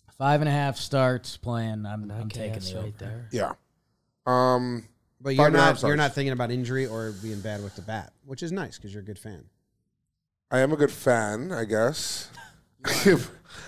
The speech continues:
Speaker 3: But I'm not, I'm kinda thinking about, you know, first base and what he's doing there. He's excited. He was naming the gloves, the types of gloves that he has.
Speaker 1: Right.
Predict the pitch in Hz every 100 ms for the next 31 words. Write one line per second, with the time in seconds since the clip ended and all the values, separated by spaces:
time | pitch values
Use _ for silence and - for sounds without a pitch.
0 | - 117 143 135 - 131 135 139 156 -
1 | _ _ _ _ _ _ _ - 135 143
2 | 175 190 156 170 156 139 117 123 117 113
3 | - 120 113 95 127 120 101 120 113 120
4 | 110 113 107 110 107 104 127 131 127 127
5 | - _ _ _ _ - 135 123 - 131
6 | 135 131 127 - _ 123 170 175 131 147
7 | 120 120 139 160 139 120 104 104 110 123
8 | 151 104 87 98 117 120 123 95 - 110
9 | 104 101 90 90 85 107 71 - 117 110